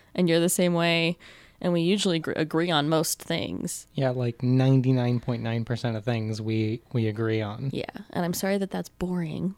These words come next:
Speaker 1: but it's true.
Speaker 2: Yeah, I mean
Speaker 1: We have, like, fake fights where we're, like, fighting about not
Speaker 2: <laughs>
Speaker 1: fighting.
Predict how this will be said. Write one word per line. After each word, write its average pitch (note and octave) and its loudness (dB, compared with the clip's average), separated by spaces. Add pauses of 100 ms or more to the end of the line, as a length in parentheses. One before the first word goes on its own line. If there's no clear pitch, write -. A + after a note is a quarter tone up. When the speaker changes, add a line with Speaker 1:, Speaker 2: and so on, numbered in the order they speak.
Speaker 1:
but D#3+ -2 (840)
it's F3+ -6
true. - -6 (420)
Speaker 2:
Yeah, - -12 (400)
I A#2+ -2
mean - -4
Speaker 1:
We G#3+ 6
have, C4 6
like, C#4+ 4
fake F3+ 0
fights - -4 (140)
where F#3 0
we're, F#3 -2
like, F3 0
fighting F#3 2
about F3+ 0
not D#3 0
Speaker 2:
<laughs> - -
Speaker 1:
fighting. A#3 0